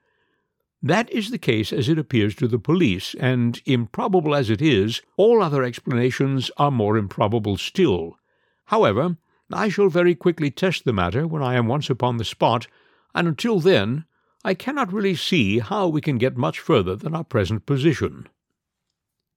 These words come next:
It was evening before we reached the little town of Tavistock,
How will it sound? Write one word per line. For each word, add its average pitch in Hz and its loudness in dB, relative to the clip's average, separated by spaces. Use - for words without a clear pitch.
It 185 0
was 170 0
evening 95 2
before 117 2
we 104 4
reached 117 -2
the - -4
little 135 -4
town 123 0
of 92 -6
Tavistock, 107 -2